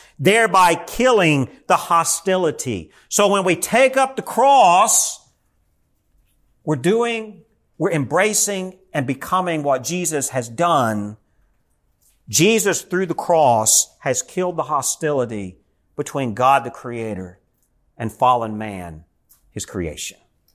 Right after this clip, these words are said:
You see the point? But let's just be honest, the, the fallen world, the secular world, is gonna react to Christ very aggressively.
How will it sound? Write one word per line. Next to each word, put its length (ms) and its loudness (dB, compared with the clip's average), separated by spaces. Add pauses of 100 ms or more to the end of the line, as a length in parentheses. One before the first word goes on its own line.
(500)
You 80 -6
see 120 -2
the 80 -10
point? 500 -10 (1040)
But 140 2
let's 260 2
just 300 -4
be 120 2
honest, 520 2
the, 120 -2
the 180 -6
fallen 480 2
world, 400 2
the 60 0
secular 540 0
world, 540 2 (240)
is 140 0
gonna 320 2
react 600 2
to 60 -14
Christ 720 0 (840)
very 720 0
aggressively. 880 -2